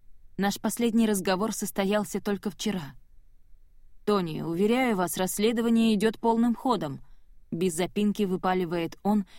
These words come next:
чувствуя недоверие. «В данный момент мы вникаем в дела мисс Дикон». Какие еще дела? О чем он? Они что, запрашивают информацию о ее банковском счете?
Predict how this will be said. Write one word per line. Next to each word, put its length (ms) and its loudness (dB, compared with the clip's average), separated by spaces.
чувствуя 420 0
недоверие. 680 0
«В 160 -6
данный 320 2
момент 420 2
мы 140 2
вникаем 480 2
в 60 2
дела 280 4
мисс 220 4
Дикон». 440 -4
Какие 500 0
еще 360 -2
дела? 500 0
О 100 0
чем 400 0
он? 160 -10
Они 240 4
что, 280 -2
запрашивают 640 0
информацию 800 0
о 60 2
ее 280 2
банковском 600 0
счете? 480 -6